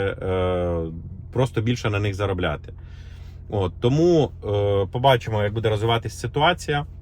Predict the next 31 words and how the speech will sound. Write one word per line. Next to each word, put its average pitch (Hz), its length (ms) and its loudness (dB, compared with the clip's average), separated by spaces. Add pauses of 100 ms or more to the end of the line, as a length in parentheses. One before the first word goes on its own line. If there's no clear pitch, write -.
(100)
М, 101 520 -2
все 123 240 0
стане, 104 340 0
е, 90 360 0 (560)
відомо 110 380 2
вже 95 160 -2
в 92 80 0
найближчі 113 480 0
дні. 147 340 -2 (340)
Е, 101 260 4
реакція 117 460 4
саме 95 640 2
міністра 110 420 0
сільського 104 380 0
господарства. 104 640 -2
Ну, 180 140 0
і 143 60 0
будемо 117 300 2
тоді 107 180 -4
вже 104 140 0
робити 98 320 0
якісь 87 240 -6
висновки. 82 500 -6 (220)
Але 110 220 2
я 165 120 4
все-таки 117 400 -2
маю 104 240 2
позитив 90 500 -4
з - 80 -14
цього 80 160 -4
питання. 156 440 -2